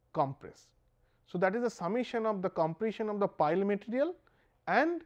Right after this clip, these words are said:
the compression of the base soil. Similarly, at the base soil also there is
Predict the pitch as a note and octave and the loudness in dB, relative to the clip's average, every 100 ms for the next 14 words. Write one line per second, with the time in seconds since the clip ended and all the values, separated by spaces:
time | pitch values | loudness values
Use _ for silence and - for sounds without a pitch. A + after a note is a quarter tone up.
0 | _ _ _ - - - E3+ E3 A3 - | _ _ _ -4 -4 0 0 0 -2 0
1 | B3 - - D3+ D#3 A3+ C3+ D3+ D3 - | -4 -4 -4 -2 2 0 2 -2 -2 -6
2 | A2 - - _ _ _ _ _ _ - | -10 -10 -20 _ _ _ _ _ _ 0
3 | C4+ D#4+ E4+ A#3+ F#3+ F3 C#4 - B3 G#3+ | 4 6 4 4 4 4 2 2 2 4
4 | E3 D3 C#3+ G#3+ F#3+ G3 | 2 0 0 0 2 0